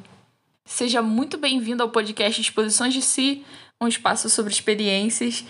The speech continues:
teorias e inspirações sobre o pensamento artístico. Meu nome é Juliana Barros, também estou presente lá no Instagram,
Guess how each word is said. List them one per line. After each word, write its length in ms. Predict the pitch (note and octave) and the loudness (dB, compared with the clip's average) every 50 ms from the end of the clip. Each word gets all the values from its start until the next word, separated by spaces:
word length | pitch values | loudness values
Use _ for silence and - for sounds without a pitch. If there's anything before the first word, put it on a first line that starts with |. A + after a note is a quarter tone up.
| - | -8
teorias 760 | - B3+ B3+ C#4 D4 C4 G#3+ A3 A3+ A#3 A3+ A3+ A#3 A3+ - - - | -4 -2 0 0 0 0 0 -2 0 0 0 0 0 -2 -4 -4 -4
e 280 | A3+ A#3 - A3 A#3 | -4 -4 0 2 2
inspirações 640 | C4+ C#4 - - C4+ A#3+ A#3 B3+ - - A3+ G#3+ A3+ | 2 2 0 -2 0 0 0 0 0 -2 0 2 2
sobre 220 | - - A#3 G#3+ G#3 | 2 2 2 -2 -2
o 40 | |
pensamento 480 | G#3+ - G#3+ A3 - A3+ G#3+ - A2+ - | 0 0 0 2 2 0 0 0 2 0
artístico. 580 | - - - - - G3 F#3+ - - - F#3+ F#3+ F#3+ - - - - - _ | 0 0 0 -2 -2 0 0 -2 -2 -2 -4 -4 -6 -10 -18 -20 -20 -10 _
Meu 100 | A3 G#3+ G#3+ | -2 0 2
nome 180 | A3 G#3+ G#3+ | 2 2 2
é 40 | A3 | 0
Juliana 340 | G#3 G#3+ G3+ G#3 G#3 B3 C4+ | 0 0 0 0 0 0 -2
Barros, 580 | B3 A#3+ A3 G#3 G3 A3 A3+ A#3+ B3 - - - - | 0 2 2 2 2 0 -4 -6 -8 -10 -12 -8 -4
também 220 | A#3 A#3 A#3 A#3 | -2 -2 0 0
estou 200 | A#3 - - B3+ | -2 -2 -4 -2
presente 420 | C4 A#3+ A#3 A3 A3 A3 A3+ - | 0 0 2 2 2 0 -2 0
lá 140 | B3+ A3 G#3 | 2 2 2
no 80 | A3 B3+ | 2 0
Instagram, 540 | C4 - - C4+ B3+ A#3 A3+ G#3+ A3 B3 | -2 -2 -2 -2 0 0 0 0 0 -2